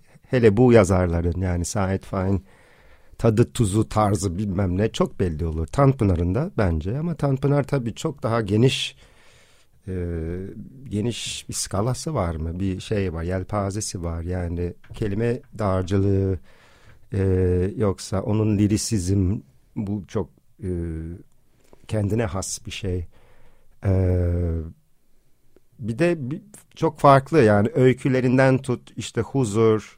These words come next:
Saatleri Ayarlama Enstitüsü, hepsi farklı kitaplar ama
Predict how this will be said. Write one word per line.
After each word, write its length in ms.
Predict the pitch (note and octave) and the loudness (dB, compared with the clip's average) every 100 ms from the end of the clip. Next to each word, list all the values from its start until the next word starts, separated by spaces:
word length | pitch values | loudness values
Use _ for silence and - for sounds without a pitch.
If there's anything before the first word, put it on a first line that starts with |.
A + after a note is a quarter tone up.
| - | -20
Saatleri 760 | - - A2+ A2 A#2 G#2+ G#2+ - | -10 -2 -2 -2 -2 0 0 -2
Ayarlama 420 | G#2+ G#2+ G2+ G2+ | -6 -2 -2 0
Enstitüsü, 500 | G2+ - _ - B2+ | -2 -4 _ -10 -6
hepsi 320 | B2+ - - D#3+ | -6 -8 -8 -4
farklı 420 | D3 C3 - C3 | 2 2 0 -8
kitaplar 580 | - G2 F2+ G2 G2+ A#2 | -4 -2 -2 0 0 0
ama 280 | C3 C#3+ | 0 0